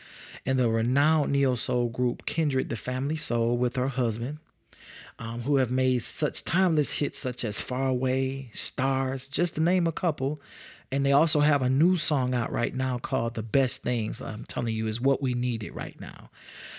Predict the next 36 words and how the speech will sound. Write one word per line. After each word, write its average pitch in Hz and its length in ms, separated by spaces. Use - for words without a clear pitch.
These 175 440
women 165 300
speak 156 320
about 127 320
issues 139 760
that 113 340
many 156 440
are 127 140
afraid 113 360
to - 60
touch - 320
on. 113 280
They 117 100
give, 123 320
so, - 360
like, 69 260
from 101 280
whoopings 135 520
and 117 120
spankings 127 800
to 120 220
how 127 320
we 127 220
can 143 160
create 135 300
our, 120 200
our 123 260
own 151 480
holidays 127 680
and 120 400
molestation 135 800
and 123 260
all 185 220
of 170 60
those 165 260
things. 120 480